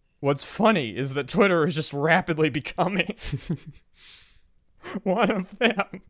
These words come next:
Anyway, uh, reminder to, uh, please, for the love of fucking God, review the podcast on Apple or subscribe on the YouTube. Uh, g-, give us to,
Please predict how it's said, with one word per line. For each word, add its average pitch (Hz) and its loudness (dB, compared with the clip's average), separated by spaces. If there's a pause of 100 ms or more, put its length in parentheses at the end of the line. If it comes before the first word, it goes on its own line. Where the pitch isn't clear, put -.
(4000)
Anyway, 175 2 (100)
uh, 139 0
reminder 170 -2
to, 151 -2
uh, 131 2
please, 170 -4
for - -6
the 151 0
love 170 6
of - -20
fucking 180 2
God, 170 -2 (260)
review 151 -2
the 175 0
podcast 170 2
on 151 -2
Apple 160 2
or 139 -2
subscribe 165 0
on 151 -2
the 143 -8
YouTube. 156 -4 (120)
Uh, 123 0
g-, 120 -12 (180)
give 156 -2
us 175 2
to, 156 -4